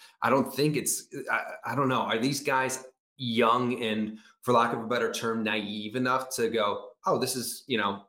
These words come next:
not that big, not that loud"? I mean, sure, there are hundreds of millions of people watching at home, but kind of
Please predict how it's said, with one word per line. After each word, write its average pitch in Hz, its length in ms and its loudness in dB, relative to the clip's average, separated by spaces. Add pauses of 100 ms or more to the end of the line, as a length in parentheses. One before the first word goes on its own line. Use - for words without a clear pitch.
(100)
not 113 300 0
that 110 280 -4
big, 101 220 0
not 104 200 -2
that 101 260 -2
loud"? 92 300 -2 (160)
I 101 80 -2
mean, 101 280 -2 (180)
sure, 175 280 4
there 107 140 2
are 95 300 -2 (100)
hundreds 110 360 0
of 104 100 -2
millions 101 340 -4
of 98 80 -14
people 101 220 -8
watching 101 340 2
at 92 80 -10
home, 107 320 0
but 107 260 0
kind 107 160 0
of 101 160 -6